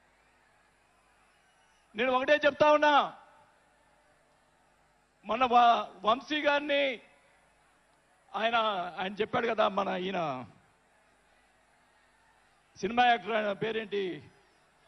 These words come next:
పోసాని మురళి గారు, వాళ్ళని అరెస్ట్ చేస్తే ఈయన పోయి, జగన్మోహన్ రెడ్డి గారు పోయి వాళ్ళని పరామర్శిస్తాడు. నేను ఒకటే చెప్తా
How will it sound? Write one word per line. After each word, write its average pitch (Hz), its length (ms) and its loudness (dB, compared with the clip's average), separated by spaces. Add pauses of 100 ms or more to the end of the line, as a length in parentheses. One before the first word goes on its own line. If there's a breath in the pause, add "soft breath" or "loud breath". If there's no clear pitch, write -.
(1080)
పోసాని 277 440 2
మురళి 269 320 2
గారు, 220 180 2 (1160)
వాళ్ళని 247 340 4
అరెస్ట్ 247 300 0
చేస్తే 262 300 0 (1300)
ఈయన 247 240 -6
పోయి, 285 260 0 (360)
జగన్మోహన్ 269 500 0
రెడ్డి 254 160 -4
గారు 240 180 -6
పోయి 285 240 2 (640)
వాళ్ళని 214 240 -2
పరామర్శిస్తాడు. 220 680 0 (1400)
నేను 220 280 -2
ఒకటే 254 180 2 (100)
చెప్తా 285 220 0